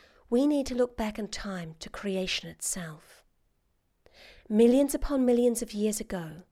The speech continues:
the divine creator saw fit to involve itself into creation. And as part of this process of creation, our soul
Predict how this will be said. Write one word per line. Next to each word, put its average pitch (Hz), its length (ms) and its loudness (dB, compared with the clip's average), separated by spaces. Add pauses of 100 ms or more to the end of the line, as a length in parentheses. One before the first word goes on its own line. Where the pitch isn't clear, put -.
(800)
the - 60 -20
divine 240 480 4
creator 247 760 0 (280)
saw 277 460 4
fit - 400 -4
to 220 120 -4
involve 214 500 2
itself 185 600 -4
into 202 300 -8
creation. 202 800 -6 (1000)
And 254 140 0
as 247 140 0
part 294 340 -2
of 330 80 -4
this - 180 -2
process 262 460 -2
of - 100 -12
creation, 226 840 -4 (520)
our 285 280 2
soul 180 760 -2